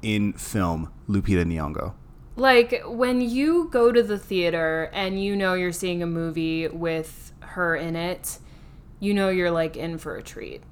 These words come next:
Speaker 2: Even
Speaker 1: Yeah.
Speaker 2: if she's the only one that bring, that, like, shows up and does her job, I'm still just like, "That was fantastic." Like,
Speaker 1: Yeah.
Speaker 2: <laughs> she, she can carry a film,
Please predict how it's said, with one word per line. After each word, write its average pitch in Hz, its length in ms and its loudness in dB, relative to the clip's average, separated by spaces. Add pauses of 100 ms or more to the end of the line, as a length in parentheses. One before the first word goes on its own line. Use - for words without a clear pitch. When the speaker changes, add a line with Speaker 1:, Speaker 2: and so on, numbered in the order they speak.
(260)
Speaker 2:
Even 320 220 6
Speaker 1:
Yeah. 392 40 6
Speaker 2:
if 330 80 2
she's 277 360 0
the 254 120 4
only 233 220 4
one 214 220 4
that 170 180 0
bring, 180 320 0
that, 180 180 2
like, 180 180 2
shows 185 280 0
up 185 140 0
and 175 120 -2
does 170 200 2
her 175 120 -2
job, 165 420 6
I'm 165 160 0
still 165 280 -4
just 160 200 -6
like, 156 220 -6
"That 165 200 2
was 190 140 -6
fantastic." 160 920 -10
Like, - 0 -
Speaker 1:
Yeah. 104 800 4
Speaker 2:
<laughs> - 120 4
she, 285 480 8
she 294 180 2
can 330 260 4
carry 208 360 4
a 190 80 2
film, 170 560 0